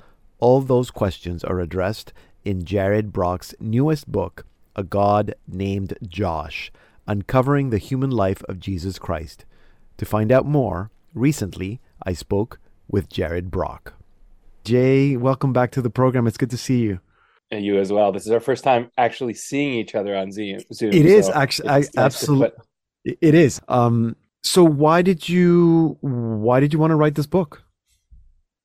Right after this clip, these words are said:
Speaker 2: Well, it actually started in our kitchen. My wife and I were making Mexican food, and I was tossing beans in jalapenos and lime, and she just looked at them with a wrinkled nose and was like,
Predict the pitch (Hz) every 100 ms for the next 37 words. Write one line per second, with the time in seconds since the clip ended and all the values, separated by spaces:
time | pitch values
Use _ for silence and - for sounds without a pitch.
0 | - _ - 123 143 - 131 170 330 -
1 | 147 139 131 117 123 117 110 - - 113
2 | 113 98 107 107 107 123 117 107 104 104
3 | 110 104 98 - 113 107 - 98 98 110
4 | - 104 104 98 - _ _ - 101 104
5 | - 104 98 117 98 110 107 104 107 113
6 | - 131 104 107 107 - 107 104 104 110
7 | 104 107 110 104 107 107 101 - _ _
8 | _ _ - 139 143 135 131 127 131 127
9 | 117 117 113 113 110 101 104 104 104 104
10 | 107 110